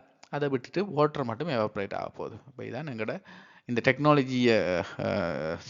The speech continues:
ச-, ஸ்-, அஹ், அது, இந்த எக்யூப்மெண்ட்ஸை சேர்க்கிறதுக்கு ரீசன் வந்து இந்த ஒரு ரெண்டு, அம், அஹ், physics, physics behind these, அஹ், materials. ஓகே, இப்ப என்னென்ன அட்வான்டேஜ்னு பார்ப்போம். என்னென்ன அட்வான்டேஜ் அந்த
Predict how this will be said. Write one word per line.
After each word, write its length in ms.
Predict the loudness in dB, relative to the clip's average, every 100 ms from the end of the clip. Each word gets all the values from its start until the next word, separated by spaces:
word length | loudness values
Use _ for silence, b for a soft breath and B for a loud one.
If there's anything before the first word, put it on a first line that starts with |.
| -10
ச-, 420 | -8 -6 -6 -8 -14
ஸ்-, 260 | -18 -16 -10
அஹ், 280 | -6 -6 -8 -12 B B B B
அது, 480 | -4 -2 -2 -2 -4 -8
இந்த 220 | 0 4
எக்யூப்மெண்ட்ஸை 600 | 4 6 6 6 6 4 6
சேர்க்கிறதுக்கு 840 | 4 4 2 2 0 -2 -4 -4
ரீசன் 440 | 0 2 2 2
வந்து 480 | 0 0 -2 -2 -2
இந்த 280 | -4 0 4
ஒரு 120 | 4
ரெண்டு, 400 | 2 0 0 -2 b b b b -10
அம், 500 | -4 -4 -6 -14 -10
அஹ், 580 | -10 -12 -12 -10 -10 -6
physics, 480 | -4 -2 -4 -8 -8 -6
physics 400 | -4 -4 -6 -8
behind 420 | -6 -6 -6 -4
these, 300 | -4 -4 -10 B B B -8
அஹ், 80 | -2
materials. 540 | -2 -2 -6 -6 -12 -12 -12
ஓகே, 160 | -8 -8 -8 _ _ _ _ _ _ _ _ _ 0
இப்ப 280 | 4 4
என்னென்ன 320 | 4 4 4 4
அட்வான்டேஜ்னு 680 | 4 8 10 10 4 -2 -4
பார்ப்போம். 320 | -6 -6 -8
என்னென்ன 260 | -6 -4
அட்வான்டேஜ் 560 | -6 -4 -4 -2 -4 -4
அந்த 300 | -8 -6 -8